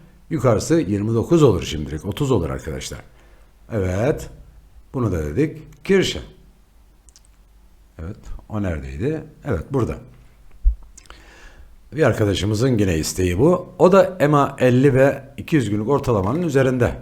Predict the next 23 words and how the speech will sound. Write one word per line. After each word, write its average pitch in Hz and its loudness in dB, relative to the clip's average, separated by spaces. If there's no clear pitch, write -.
görünüyor. 92 -2
Ee, 104 -4
on 143 2
beş 87 -2
dakikalığında. 67 -10
Tabii 98 -2
ki 127 -4
dört 127 2
saatliğinde 82 -4
bu 123 -2
şey 98 -4
günlükte 120 -2
çok - -2
farklı 76 -8
olacaktır. 76 -8
Çünkü 117 -4
iki - -6
yüz 87 0
gün 107 -2
olmadı 110 -2
daha 73 -4
bu 69 -2
çıkalı. 69 -8